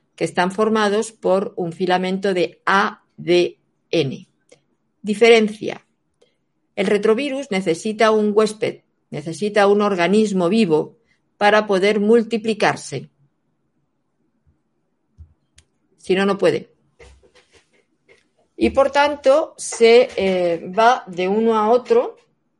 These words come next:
mm, en lo que es el contagio, tiene que ser mediante, eh, algo biológico, como puede ser la saliva. Pero el virus no. El virus puede ir por el aire y se puede multiplicar sin más porque tiene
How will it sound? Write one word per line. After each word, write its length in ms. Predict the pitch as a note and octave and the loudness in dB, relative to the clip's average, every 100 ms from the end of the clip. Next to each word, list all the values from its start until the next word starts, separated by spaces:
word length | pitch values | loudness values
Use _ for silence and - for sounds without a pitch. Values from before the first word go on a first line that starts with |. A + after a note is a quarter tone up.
| _ - | _ -16
mm, 580 | D#3+ E3+ E3 D#3 D#3 D#3+ | -12 -10 -10 -10 -10 -10
en 100 | D#3 | -8
lo 80 | D3 | -8
que 60 | |
es 80 | F3 | -6
el 80 | G3+ | -6
contagio, 420 | G#3 G#3+ A3+ A#3+ | -2 0 2 0
tiene 240 | A3 A3 A3 | 0 0 0
que 120 | G#3+ | 0
ser 180 | A#3 A3 | 0 0
mediante, 760 | G3 F#3+ G3 G3+ G#3 G#3+ G#3+ | 0 0 0 -2 0 0 0
eh, 600 | - E3+ E3 D#3 - - _ - | -2 0 0 -2 -6 -14 _ 0
algo 260 | G3 G3+ | 2 2
biológico, 640 | F#3+ F3+ F3 - C#3+ C#3 | 4 4 2 -4 -12 -12
como 160 | C#3 C#3+ | -10 -8
puede 100 | D#3 | -8
ser 180 | C#3+ D#3+ | -6 -6
la 80 | D3 | -6
saliva. 460 | C#3+ D3 C#3+ - - _ _ _ _ _ _ _ _ _ _ _ _ _ _ - | -6 -8 -6 -8 -8 _ _ _ _ _ _ _ _ _ _ _ _ _ _ 0
Pero 180 | A3 A3 | 4 6
el 80 | A3 | 6
virus 480 | C#4+ C#4 D4+ D#4 | 2 0 -4 -2
no. 340 | G#3+ A3+ A3 _ _ - | -2 -2 -4 _ _ -8
El 120 | E3 | -4
virus 280 | F#3+ G#3+ - | -2 -4 -2
puede 180 | G#3 G#3 | 0 0
ir 100 | G3+ | 0
por 140 | E3+ | -2
el 100 | E3+ | 2
aire 400 | F#3+ F3 E3+ - _ _ _ _ _ | 0 0 -4 -8 _ _ _ _ _
y 80 | - | -10
se 100 | G3 | -6
puede 180 | G3 G3 | 0 2
multiplicar 720 | G3 F#3+ E3+ E3 G3 F#3 - - | 0 -2 -4 -4 -2 -2 -4 -10
sin 220 | G3+ G3 | -4 -2
más 260 | G3 G#3+ | -2 -4
porque 320 | - F#3 E3+ D#3 | -4 -4 -2 -2
tiene 480 | F3 E3+ F3 F3 | 0 0 -2 -8